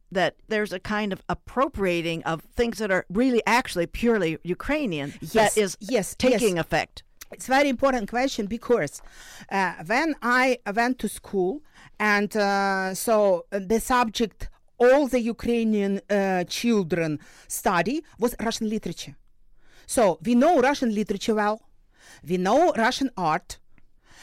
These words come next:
Speaker 2: and, uh, we know a lot of things Russian people do, and a lot of things we, uh, did together.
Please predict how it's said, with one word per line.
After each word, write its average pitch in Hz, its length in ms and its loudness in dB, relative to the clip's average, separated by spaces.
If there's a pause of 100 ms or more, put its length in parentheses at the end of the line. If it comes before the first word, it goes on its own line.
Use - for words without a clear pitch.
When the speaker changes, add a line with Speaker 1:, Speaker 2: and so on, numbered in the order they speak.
(200)
Speaker 2:
and, 226 280 2 (100)
uh, 226 160 4 (100)
we 233 80 2
know 262 340 6
a 240 100 4
lot 254 220 4
of 196 100 -2
things 254 540 0
Russian 226 360 0
people 220 320 0
do, 220 280 0
and 220 300 0
a 220 100 4
lot 202 240 4
of 254 80 2
things - 520 -2 (640)
we, 262 440 4 (180)
uh, 208 280 2
did 247 280 -2
together. 208 480 0